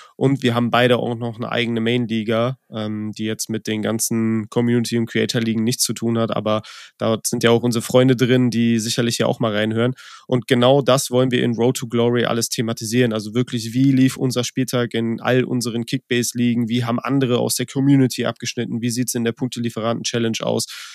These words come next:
Ähm, das wollen wir wirklich euch damit an die Hand geben, weil das ja auch die breite Masse hier aus der Community sicherlich interessiert, wie es da so abgeht oder wie es da so ausschaut. Und, äh, wir wollen euch auch Entwicklungen unserer eigenen Teams,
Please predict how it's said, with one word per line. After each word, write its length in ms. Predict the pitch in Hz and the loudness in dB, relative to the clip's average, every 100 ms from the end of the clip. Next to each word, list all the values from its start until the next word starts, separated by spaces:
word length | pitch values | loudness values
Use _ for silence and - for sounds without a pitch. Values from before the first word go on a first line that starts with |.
| - - | -12 -2
Ähm, 280 | 117 113 110 | 0 0 -2
das 220 | - - | -4 0
wollen 180 | 117 117 | 0 2
wir 100 | 107 | 0
wirklich 320 | 113 117 - - - _ - | -2 -4 -8 -12 -20 _ 0
euch 260 | 127 131 | 2 4
damit 240 | 131 123 120 | 4 4 2
an 100 | 120 | 2
die 120 | 120 | 2
Hand 240 | 135 127 | 2 2
geben, 320 | 127 127 120 | 4 4 4
weil 100 | 113 | 2
das 160 | 110 110 | 0 0
ja 80 | 120 | 0
auch 180 | 113 - | 0 -2
die 80 | |
breite 320 | 117 110 117 120 | -2 0 0 0
Masse 300 | 117 - 120 | 0 -2 -2
hier 260 | 117 120 | 0 0
aus 120 | 117 | 0
der 120 | - 120 | -4 -6
Community 420 | 123 123 113 120 | -2 -2 -2 -2
sicherlich 420 | 117 120 113 110 | -2 -2 -2 -4
interessiert, 600 | 113 - 123 - 143 120 | -6 -6 -2 2 4 4
wie 80 | 120 | 0
es 140 | 117 | -2
da 180 | 120 120 | 0 -2
so 220 | 113 117 | 0 -2
abgeht 500 | - 127 - 123 123 | -2 -6 -2 -2 -2
oder 300 | 110 113 107 | -2 -4 -4
wie 40 | 113 | -4
es 100 | - | -2
da 120 | 120 | -2
so 140 | 107 | 0
ausschaut. 460 | 117 143 - 135 139 - - - - | 0 2 4 4 2 -6 -20 -18 2
Und, 360 | 143 160 - | 4 4 2
äh, 260 | - 135 127 | 2 4 4
wir 200 | 120 127 | 0 2
wollen 200 | 127 131 | 4 4
euch 360 | 123 123 123 - | 2 2 0 -2
auch 240 | 117 120 | -2 -2
Entwicklungen 580 | 127 127 139 - 131 127 | -4 -2 -2 2 2 2
unserer 360 | 135 127 117 117 | 2 2 2 2
eigenen 320 | 127 123 117 | 2 0 -2
Teams, 440 | - 113 - - | -2 -4 -4 -8